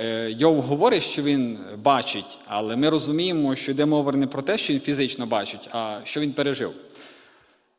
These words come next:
Е, цей текст, він написаний вже, або сказані ці слова Йовом, коли він пережив всі ці страждання,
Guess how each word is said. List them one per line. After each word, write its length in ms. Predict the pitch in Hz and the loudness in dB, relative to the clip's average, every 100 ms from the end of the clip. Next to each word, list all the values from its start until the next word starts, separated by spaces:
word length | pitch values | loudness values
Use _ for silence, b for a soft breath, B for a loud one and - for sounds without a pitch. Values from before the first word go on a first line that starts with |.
| _ | _
Е, 480 | - 95 95 90 85 82 92 131 | -12 -10 -8 -8 -8 -12 -20 -12
цей 240 | - 170 | -2 0
текст, 300 | 165 226 220 | 2 0 0
він 100 | 170 | 0
написаний 600 | 160 160 202 - 160 151 | 0 2 2 2 2 2
вже, 200 | 139 139 | 2 0
або 160 | 127 143 | 2 0
сказані 500 | - 165 160 151 135 | 2 4 4 4 2
ці 160 | 143 | 2
слова 280 | 147 147 147 | 0 2 2
Йовом, 420 | 135 185 254 170 | 4 2 4 2
коли 200 | 131 156 | 2 2
він 120 | 180 151 | 2 4
пережив 400 | 156 156 147 147 | 4 4 2 2
всі 200 | - 165 | 0 -2
ці 160 | 156 | -4
страждання, 840 | 139 143 135 120 110 101 107 139 | -2 0 0 2 2 2 -2 -6